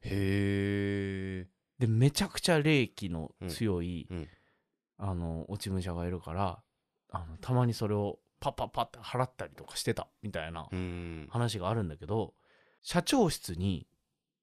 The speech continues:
Speaker 2: 花を生けるじゃん。
Speaker 1: はい、はい、はい。
Speaker 2: まあ、秘書の人たちがいるらしいんだけど、その、まあ、生花だよね。
Speaker 1: うん、うん。
Speaker 2: いわゆる生きてる花
Speaker 1: うん。
Speaker 2: をそこに、い-、まあ、置くと、
Speaker 1: うん。
Speaker 2: 必ず一日で枯れるんだって。
Speaker 1: え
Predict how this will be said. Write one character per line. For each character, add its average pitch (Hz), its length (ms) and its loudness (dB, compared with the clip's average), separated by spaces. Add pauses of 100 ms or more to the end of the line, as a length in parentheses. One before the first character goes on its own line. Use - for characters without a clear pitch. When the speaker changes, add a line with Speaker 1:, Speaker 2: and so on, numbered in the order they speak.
Speaker 2:
花 196 280 8
を 135 160 4
生 92 80 -2
け 98 140 0
る 80 80 -4
じ 78 80 -10
ゃ - 20 -12
ん。 - 40 -20 (280)
Speaker 1:
は 92 80 0
い、 73 40 -8
は - 0 -
い、 - 80 -14
は 73 60 -14
い。 - 20 -20 (500)
Speaker 2:
ま 143 120 2
あ、 117 60 0
秘 - 120 -4
書 175 180 8
の 104 120 2
人 - 180 -6
た 87 100 -4
ち - 100 -8
が 80 80 -6
い 85 60 -2
る 90 80 -4
ら 85 80 -4
し - 80 -6
い 85 40 -8
ん 78 40 -8
だ 78 80 -14
け 80 80 -14
ど、 78 180 -8 (360)
そ - 160 0
の、 165 260 4 (840)
ま 123 120 2
あ、 - 20 2
生 190 240 10
花 85 160 -4
だ 80 80 -10
よ 85 60 -12
ね。 127 120 -4
Speaker 1:
う 95 40 -6
ん、 80 260 -8
う - 20 -6
ん。 98 40 -4
Speaker 2:
い - 20 -2
わ 98 120 2
ゆ 82 60 -2
る 82 80 -4
生 135 80 -2
き - 80 -6
て 92 120 4
る 76 60 -2
花 82 220 -4
Speaker 1:
う - 40 -2
ん。 76 60 -8 (540)
Speaker 2:
を 156 260 8 (220)
そ - 200 -2
こ 147 120 2
に、 139 200 2 (240)
い-、 113 80 -6 (240)
ま 113 160 4
あ、 95 60 -2 (100)
置 120 220 -6
く - 40 -4
と、 156 280 6
Speaker 1:
う 95 40 -4
ん。 76 140 -8 (600)
Speaker 2:
必 165 380 8
ず 135 100 0
一 120 200 -2
日 110 120 0
で 92 80 0
枯 - 200 -4
れ 92 80 0
る 87 80 -2
ん 78 60 -4
だ - 60 -12
っ - 40 -18
て。 - 160 -18
Speaker 1:
え 95 840 0